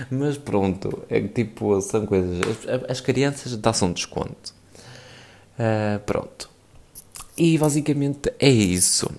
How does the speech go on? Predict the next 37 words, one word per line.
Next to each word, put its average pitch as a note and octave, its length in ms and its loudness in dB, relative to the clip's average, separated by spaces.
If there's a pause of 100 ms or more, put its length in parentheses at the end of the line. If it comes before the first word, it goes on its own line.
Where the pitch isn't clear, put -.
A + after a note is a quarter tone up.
(220)
Eu - 80 6
tinha-me C3 200 6
lembrado A2+ 280 10
agora G2+ 200 12
de G2 60 12
outras G2 220 8
cenas G2+ 240 2
que - 80 0
me G2+ 60 4
aconteceram G2+ 680 6
na F#2+ 140 2
Soares, A2+ 800 2 (920)
ah, G2+ 380 6
mas G2+ 180 4
agora G2+ 400 6 (160)
não F#2+ 160 -4
vale F#2 200 0
a F2+ 40 0
pena F2+ 260 2
estar - 280 -2
a F2 40 2
falar. - 400 -2 (1400)
Ahm, G#2+ 760 6 (220)
e D#3+ 60 8
já, A#2 220 6
vamos D3+ 180 6
ficar - 180 6
por - 200 0
aqui B2 240 2
porque - 160 -2
eu - 40 2
também A2+ 160 0
não A2 80 0
quero. - 160 -10 (120)
Vou C#3 140 10
deixar C3+ 320 4
só F#2+ 380 6